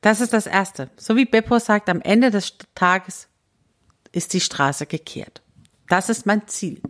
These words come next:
Da möchte ich hin. Und dann verabschiedet er sich von seinem Ziel. Und das machen wir auch. Wir haben das Ziel gesetzt, es steht im Kalender. Tag X soll das Ziel erreicht sein.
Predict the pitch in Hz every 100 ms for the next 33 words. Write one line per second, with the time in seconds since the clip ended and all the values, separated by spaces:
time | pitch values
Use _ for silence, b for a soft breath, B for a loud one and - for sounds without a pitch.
0 | - - 180 190 180 - - 139 - _
1 | _ b b b b b b b b b
2 | b _ _ _ 214 208 277 311 285 311
3 | - 196 160 151 131 131 143 - 135 135
4 | 123 - - 107 - b b b b 180
5 | 247 - 262 247 226 226 151 131 _ -
6 | 165 196 254 220 - - 170 156 247 339
7 | - 196 - 190 175 - 180 277 311 302
8 | B B B B B B _ _ _ _
9 | - 202 196 240 254 - - - - -
10 | 190 180 - - 160 151 131 120 - 110
11 | 90